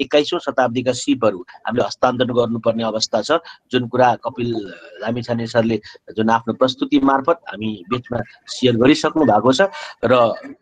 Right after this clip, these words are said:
म कपिल सरलाई, अ, हार्दिक, अ, प्रति हार्दिक आभार व्यक्त गर्न चाहन्छु यो अत्यन्तै, अ, समसामयिक प्रस्तुतिका लागि। अ, thank you very much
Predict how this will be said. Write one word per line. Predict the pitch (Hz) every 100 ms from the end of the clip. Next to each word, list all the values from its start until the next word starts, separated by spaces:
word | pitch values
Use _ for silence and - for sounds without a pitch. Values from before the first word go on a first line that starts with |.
| _ 113
म | 120
कपिल | 117 135 143
सरलाई, | 135 139 135 143 143
अ, | - 104 98
हार्दिक, | 98 117 156 156 -
अ, | 107
प्रति | - 131 135
हार्दिक | 113 120 156 -
आभार | 117 123 147
व्यक्त | 143 139 -
गर्न | 123 127 123
चाहन्छु | 123 117 117 139 135 _ -
यो | 113 110
अत्यन्तै, | 113 135 135 135 139 131 _ -
अ, | 101
समसामयिक | 110 117 127 - 131 139 131
प्रस्तुतिका | 117 - 120 117 107 95
लागि। | - 90 85 - _
अ, | 101
thank | 104 131
you | 131
very | 127 120
much | 113